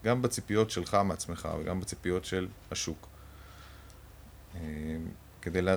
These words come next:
להצליח לעשות את זה. ו-,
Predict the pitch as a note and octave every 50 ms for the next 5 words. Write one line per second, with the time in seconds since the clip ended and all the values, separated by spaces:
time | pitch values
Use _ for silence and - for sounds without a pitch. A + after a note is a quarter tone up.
0 | - - F#2+ F2+ - - A#2+ A#2 A2+ - A2+ G#2+ - - D#3 F#3 A#2+ F2 D#2+ D#2
1 | - - - - - - - - - - - - - - - - - - - -
2 | - - - - - - - - - - - - - E2+ E2 E2 E2 E2+ F2 F#2
3 | F2+ F#2 F#2 F#2 F2+ F2+ F2+ F2+